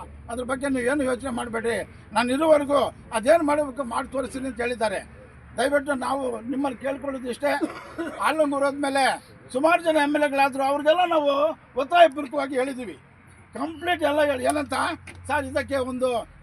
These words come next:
ಗೋಪುರ ಹಂಗೆ ಮಾಡಿ ಅಂತಲೂ ಹೇಳಿದ್ದೀವಿ. ಯಾವ ಪುಣ್ಯಾತ್ಮನೂ ಅದ್ರ ಬಗ್ಗೆ ತಲೆ ಕೆಡಿಸ್ಕೊಳ್ಳಿಲ್ಲ.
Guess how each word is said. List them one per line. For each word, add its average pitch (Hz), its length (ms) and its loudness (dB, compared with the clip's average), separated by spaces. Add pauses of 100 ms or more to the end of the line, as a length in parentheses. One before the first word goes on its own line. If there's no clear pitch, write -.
ಗೋಪುರ 330 280 4
ಹಂಗೆ 294 180 2
ಮಾಡಿ 262 200 -2
ಅಂತಲೂ 277 280 -4
ಹೇಳಿದ್ದೀವಿ. 220 520 -4 (500)
ಯಾವ 233 180 4
ಪುಣ್ಯಾತ್ಮನೂ 294 600 -2
ಅದ್ರ 247 360 -4
ಬಗ್ಗೆ 254 300 -6
ತಲೆ 233 280 -4
ಕೆಡಿಸ್ಕೊಳ್ಳಿಲ್ಲ. 214 520 -8